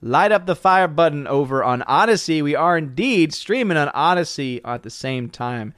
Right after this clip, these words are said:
Uh, Tubu says, "Sonic, the parts that I remembered because of Jim Carrey's Robotnik going totally over the top. The Sonic part, the movie,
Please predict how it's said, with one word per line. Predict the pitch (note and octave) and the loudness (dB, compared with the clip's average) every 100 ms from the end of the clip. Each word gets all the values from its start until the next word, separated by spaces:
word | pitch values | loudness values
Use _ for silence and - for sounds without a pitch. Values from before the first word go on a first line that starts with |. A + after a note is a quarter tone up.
| _ _ _ _ - | _ _ _ _ -2
Uh, | B2 B2 | 0 2
Tubu | - G#3 F#3 D#3+ | 0 0 2 0
says, | - D#3+ D3 C#3+ C3+ - | 2 2 4 2 -2 -6
"Sonic, | - A3+ F#3 D#3+ | 0 2 2 -2
the | D3 | -4
parts | - D#3+ D3+ | 0 0 2
that | C#3+ | 2
I | |
remembered | C#3 B2+ D3+ C3+ B2 | 2 2 0 -2 -4
because | B2 B2 | -2 -2
of | A#2+ | -2
Jim | A#2 A#2 | -6 -6
Carrey's | - A#2 A2+ | -2 -2 -2
Robotnik | A2 - B2+ B2 A2+ A#2+ | -4 0 0 0 -8 -6
going | A#2 A2+ A2+ A2 | -4 -4 -6 -10
totally | - C#3+ C#3 C3 B2 | -6 -2 -2 -2 -4
over | B2+ A#2+ | -4 -4
the | A2+ | -6
top. | G#2+ - A2+ A2 | -10 -6 -6 -6
The | - | -10
Sonic | - C3 C3+ _ | -4 -2 -4 _
part, | - B2 A#2 _ _ _ _ _ _ _ - | -2 0 -2 _ _ _ _ _ _ _ -8
the | A#2+ | -2
movie, | A#2 A2+ A2+ F#2+ | 0 0 -2 -6